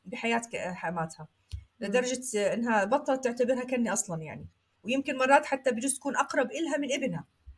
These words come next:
Speaker 1: في بعض ال-، الحالات شفت، يعني، ما شاء الله عليهم كانوا كتير رائعات. فأكيد هذا التعامل بهذا الرقي رح يجيب نتائج إيجابية. فمرة ممكن تعزم، آه، حماتها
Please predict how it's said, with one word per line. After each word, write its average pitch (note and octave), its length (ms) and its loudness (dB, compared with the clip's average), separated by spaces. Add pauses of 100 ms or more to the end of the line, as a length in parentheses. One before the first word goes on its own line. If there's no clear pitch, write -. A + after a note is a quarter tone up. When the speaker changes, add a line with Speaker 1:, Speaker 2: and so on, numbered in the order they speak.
(720)
Speaker 1:
في G#3 120 -6
بعض A#3 280 4
ال-، A#3 200 0
الحالات A#3+ 580 2
شفت، - 340 -6
يعني، A3+ 420 -2
ما A3 140 -2
شاء G#3 180 -2
الله A3+ 140 2
عليهم A#3 260 0
كانوا A3 220 -2
كتير B3 280 -4
رائعات. E3+ 440 -2 (320)
فأكيد - 460 2
هذا C4+ 280 8
التعامل G#3 680 -2 (460)
بهذا A#3+ 300 2
الرقي A#3 480 -2 (260)
رح - 100 -8
يجيب A#3 200 -4
نتائج A3 380 0
إيجابية. E3 460 -4 (420)
فمرة A#3+ 760 4
ممكن C4+ 360 2
تعزم، A#3+ 560 2 (220)
آه، F3+ 460 -4
حماتها A#3 720 2